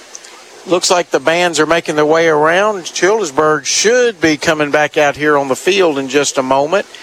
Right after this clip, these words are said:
And, uh, I think we will go to our commercial break and let our, um,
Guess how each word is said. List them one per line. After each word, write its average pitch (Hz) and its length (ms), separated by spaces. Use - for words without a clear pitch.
And, 143 340
uh, 143 140
I 143 40
think 185 280
we 175 140
will 156 360
go 190 220
to 175 120
our 160 200
commercial 180 500
break 170 320
and 151 100
let 165 200
our, 151 280
um, 143 460